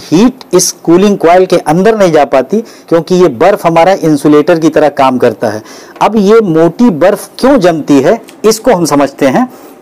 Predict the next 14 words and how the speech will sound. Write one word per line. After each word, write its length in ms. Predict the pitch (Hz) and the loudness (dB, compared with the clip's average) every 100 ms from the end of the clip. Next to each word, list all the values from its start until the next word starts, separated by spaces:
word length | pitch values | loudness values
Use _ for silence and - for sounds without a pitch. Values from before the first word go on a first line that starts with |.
| - - - - - - - | -20 -20 -20 -20 -20 -20 -4
जैसा 300 | 147 165 220 | -2 0 -2
कि 140 | 226 | -2
आजकल 400 | - 156 165 214 185 | 0 0 0 -2 0
बरसात 500 | 139 - - 185 - | -2 -2 -2 -2 -2
का 80 | 175 | -4
season 360 | - 147 143 | 0 0 0
है 140 | 131 196 - - - | -2 -4 -6 -18 -4
और 80 | 143 | -4
बरसात 580 | 139 147 143 156 180 202 | 0 -2 -2 0 0 -2
में 520 | 190 202 220 214 123 | -2 0 0 -4 -10
जो 240 | 113 160 180 | 0 0 2
atmosphere 680 | 147 147 143 143 - 208 240 | -2 0 -2 -2 0 0 2
होता 280 | 170 - 135 | 0 0 0
है 120 | 151 | -2